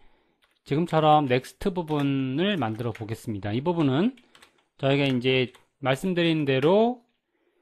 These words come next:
자, 이전, 그 다음에 다음 버튼에 해당이 되는 거죠. 이렇게 해서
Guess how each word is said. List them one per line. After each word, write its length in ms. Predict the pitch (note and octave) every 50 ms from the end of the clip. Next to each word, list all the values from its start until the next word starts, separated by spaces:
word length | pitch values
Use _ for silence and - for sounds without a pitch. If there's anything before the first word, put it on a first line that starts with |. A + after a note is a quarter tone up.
| _ _ _ _ _
자, 160 | - - C3 B2
이전, 480 | C3 D3+ E3 E3+ F#3+ E3 C#3 A2 G2 - _ _ _ _ _ _ _ _ _ _ _ _ _ _ _ _ _ _ _ _ _ _ _ _ _ _ _ _ _ _ _ _ _ _ _ _ _ _ _ _ _ _ _ _ _ _ _ _ _ _ _ _ _ _ _ _ _ _
그 80 | - -
다음에 720 | - C3+ C3 C3+ C3 B2+ C3+ D#3 E3+ F#3 G3 G3+ G#3 G#3 _ _ _ - - _ _ _ _ _ _ _ -
다음 320 | - - C#3+ F3+ G#3+ A3
버튼에 960 | F#3+ F#3 - - - - - - E3 D#3+ D#3 D3+ D3+ D3 D3 C#3+ C#3+ C#3 C#3
해당이 280 | D3 - A#3 A3+ G#3+ D#3+
되는 340 | - A2+ A2+ A2+ A2+ A2
거죠. 360 | G#2+ G#2+ G2+ F#2+ C3 F3 A3 A#3
이렇게 280 | F3+ A2+ G2+ - G#2+ G#2
해서 480 | G#2 G2 - D3 F3 A3+ C4 C4 -